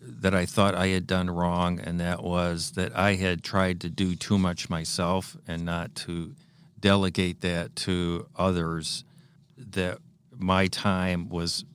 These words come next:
no more valuable dealing with other questions and issues that were coming up rather than doing the actual examinations. Overall, I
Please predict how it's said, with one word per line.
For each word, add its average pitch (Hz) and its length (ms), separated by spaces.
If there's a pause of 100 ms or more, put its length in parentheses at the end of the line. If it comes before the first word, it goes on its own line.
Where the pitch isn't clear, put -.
no 98 180
more 92 280
valuable 87 840 (580)
dealing 92 380
with 85 420 (800)
other 101 460 (120)
questions 90 580
and 85 140
issues - 360
that 87 160
were 85 100
coming 90 360
up 85 200
rather 85 320
than 80 180
doing 80 200
the 80 120
actual 80 560 (200)
examinations. 82 1080 (920)
Overall, 120 680
I 101 300